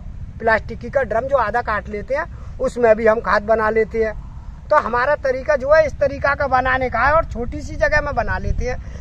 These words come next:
क्योंकि उसी में जो भरपूर सन हम डालते हैं तो उसमें ही आराम से बनती रहती है पन्द्रह दिन में, फिर उसे लौट लेते हैं और आराम से खेती में अपने उपयोग करते रहते हैं भैया।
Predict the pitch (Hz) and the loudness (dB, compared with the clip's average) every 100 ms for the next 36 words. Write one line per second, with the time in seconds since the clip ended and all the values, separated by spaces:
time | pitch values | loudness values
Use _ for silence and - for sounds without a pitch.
0 | - 285 294 294 240 269 277 294 294 226 | 0 4 6 4 0 -4 0 2 2 2
1 | 208 254 240 277 277 247 214 220 - 254 | 2 0 0 0 0 0 0 -2 0 2
2 | 330 - - - - - 294 277 285 311 | 2 0 -12 -14 -4 6 6 6 0 2
3 | 302 285 269 277 262 196 190 220 226 247 | 6 6 6 4 2 2 0 -2 0 0
4 | - 294 302 294 311 311 320 330 285 - | 0 0 2 2 2 2 0 -2 -2 -4
5 | - - 294 294 262 202 170 165 196 233 | -12 -6 -4 0 2 4 4 2 0 -2
6 | 311 320 302 285 269 262 262 277 226 233 | 4 4 6 4 4 0 -2 -4 -4 -6
7 | 233 214 220 277 254 202 233 - 170 - | -6 -8 -8 -10 -10 -8 -8 -6 -8 -8
8 | 156 151 131 165 165 165 | -10 -10 -10 -10 -10 -12